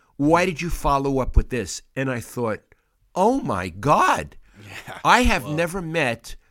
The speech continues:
Speaker 1: a college athlete or, frankly, a college student with this level of maturity.
Speaker 2: Right.
Speaker 1: And in that season,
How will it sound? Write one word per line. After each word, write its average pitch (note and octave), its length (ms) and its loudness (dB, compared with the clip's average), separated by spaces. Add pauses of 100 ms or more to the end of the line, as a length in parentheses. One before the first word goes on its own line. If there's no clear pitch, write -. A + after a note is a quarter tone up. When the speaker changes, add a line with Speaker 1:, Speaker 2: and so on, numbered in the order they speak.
(280)
Speaker 1:
a C3 180 0 (200)
college D3+ 640 -4 (720)
athlete C3 580 -2
or, A#2 120 -4
frankly, A2+ 600 -4
a F#2 60 -10
college G#2+ 440 -8
student - 720 -10 (360)
with G#2 160 -4
this C#3 240 -2
level A2+ 320 -4
of F2+ 100 -10
maturity. F#2+ 680 -4 (360)
Speaker 2:
Right. F#2 180 -20 (340)
Speaker 1:
And D3+ 420 0 (800)
in C3 160 0
that D#3+ 220 0
season, A#2 680 -6